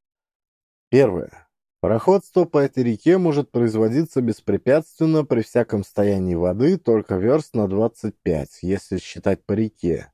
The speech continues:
и вёрст на четырнадцать, если взять по прямому направлению от устья. Второе. Свободно при высокой воде, но с трудом при малой, пароходы, сидящие менее трёх футов, могут подниматься по Лефу до первой горы, упирающейся в правый берег,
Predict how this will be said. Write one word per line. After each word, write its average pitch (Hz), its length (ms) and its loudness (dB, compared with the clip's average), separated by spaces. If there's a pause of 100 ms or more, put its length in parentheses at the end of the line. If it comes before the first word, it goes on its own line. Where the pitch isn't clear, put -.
(100)
и 90 100 -4
вёрст 135 380 0
на 110 120 -2
четырнадцать, 147 840 -2
если 95 320 -2
взять 104 320 -2
по 120 100 -2
прямому 92 480 -2
направлению 87 800 -2
от - 160 -8
устья. - 560 -8 (720)
Второе. 120 600 2 (360)
Свободно 147 720 0
при 120 160 0
высокой 117 480 0
воде, 104 420 2
но 120 140 0
с - 100 -10
трудом 104 400 0
при 90 160 -2
малой, 110 480 0
пароходы, 151 560 0
сидящие 120 580 -2
менее 120 360 0
трёх 104 280 -2
футов, 165 520 -2
могут 120 420 -2
подниматься 110 680 -2
по 98 280 -2
Лефу 147 300 0
до 120 160 0
первой 117 420 0
горы, 113 380 0
упирающейся 120 880 -2
в - 60 -20
правый 104 380 0
берег, 95 420 -2